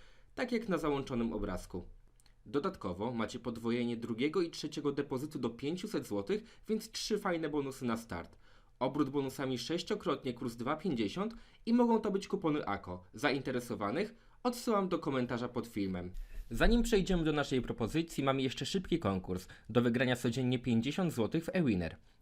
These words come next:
Aby wziąć udział, musicie subskrybować kanał, dać kciuk w górę pod filmem i w komentarzu podajecie dokładną ilość rund w meczu pomiędzy Team Liquid a Furią. Później dopisujecie swój login z eWinner, czyli e-mail, którym się logujecie.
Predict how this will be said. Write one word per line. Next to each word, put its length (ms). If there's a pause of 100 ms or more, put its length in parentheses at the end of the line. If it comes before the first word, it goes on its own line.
Aby 180
wziąć 320
udział, 280
musicie 380
subskrybować 720
kanał, 300 (240)
dać 260
kciuk 340
w 80
górę 300 (160)
pod 180
filmem 460
i 60
w 60
komentarzu 480
podajecie 380
dokładną 500
ilość 360
rund 260
w 60
meczu 220
pomiędzy 320
Team 240
Liquid 400
a 60
Furią. 460 (520)
Później 420
dopisujecie 520
swój 220
login 260
z 120
eWinner, 420 (240)
czyli 320
e-mail, 220
którym 240
się 140
logujecie. 520